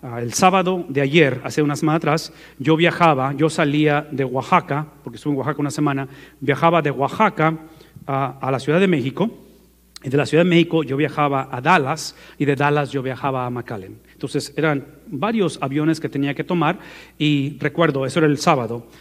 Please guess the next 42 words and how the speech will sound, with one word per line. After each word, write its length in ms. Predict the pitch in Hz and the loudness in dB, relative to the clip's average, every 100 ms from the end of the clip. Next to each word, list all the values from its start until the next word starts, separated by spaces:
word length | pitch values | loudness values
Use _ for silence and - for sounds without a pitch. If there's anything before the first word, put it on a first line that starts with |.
| - - | -18 -6
y 260 | 143 147 | -2 0
el 80 | 156 | 0
jueves, 640 | 135 233 156 156 - - - | 4 4 4 2 0 -12 -6
como 180 | 143 139 | -2 0
a 20 | |
mediodía, 480 | 139 143 165 175 139 | 0 0 2 2 2
me 100 | 139 | 0
llega 200 | 143 147 | 0 0
un 120 | 147 | 2
email 400 | 143 135 107 131 - - - | 4 2 -2 -8 -16 -20 -14
de 360 | 120 135 131 127 | -4 0 0 -2
American 460 | 131 143 143 139 147 | -2 -2 -2 -4 -2
Airlines, 480 | 139 131 104 104 - | -2 -2 -6 -12 -8
que 80 | |
es 60 | 131 | -8
la 80 | 131 | -6
compañía 340 | 123 123 127 | -8 -6 -8
con 100 | 123 | -8
la 60 | 120 | -10
que 120 | 123 | -8
viajaba 360 | 117 113 127 107 | -10 -8 -8 -6
yo. 180 | 113 - - | -12 -14 -20
Estaban 300 | - 135 120 | -10 -8 -6
todos 180 | 135 127 | -6 -6
mis 160 | 123 | -6
vuelos 240 | 117 127 127 | -6 -8 -8
conectados, 640 | 123 113 160 131 135 - - - - | -10 -4 -2 -2 -6 -14 -20 -20 -4
y 100 | 151 | -2
me 120 | 143 | 2
dice 200 | 160 156 | 0 2
American 360 | 147 147 147 135 | 0 -2 -4 -6
Airlines, 260 | 131 113 | -6 -8
eso 80 | - | -10
es 80 | - | -6
lo 100 | 143 | -6
que 80 | 131 | -6
me 60 | |
dice, 140 | 113 131 | -8 -6
me 60 | |
dice, 220 | 131 123 113 - - _ | -6 -6 -8 -16 -20 _
"Estamos 340 | - - 160 175 | -8 -2 0 0
anticipando 680 | 190 190 185 143 131 131 | 0 0 -2 -2 -4 -6